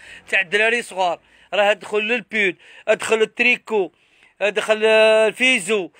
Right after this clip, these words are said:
آه، السيرفات يا مدام، راه عندنا جميع، جميع لي بري.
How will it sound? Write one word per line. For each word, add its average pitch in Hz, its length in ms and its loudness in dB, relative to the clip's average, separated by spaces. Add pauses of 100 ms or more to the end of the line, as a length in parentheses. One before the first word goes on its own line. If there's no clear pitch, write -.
(260)
آه، 220 160 4
السيرفات 220 520 -2
يا 226 160 0
مدام، 208 380 -2
راه 220 100 0
عندنا 196 1120 -2 (160)
جميع، 226 640 -2 (400)
جميع 240 500 0
لي 214 160 -8
بري. 131 260 -16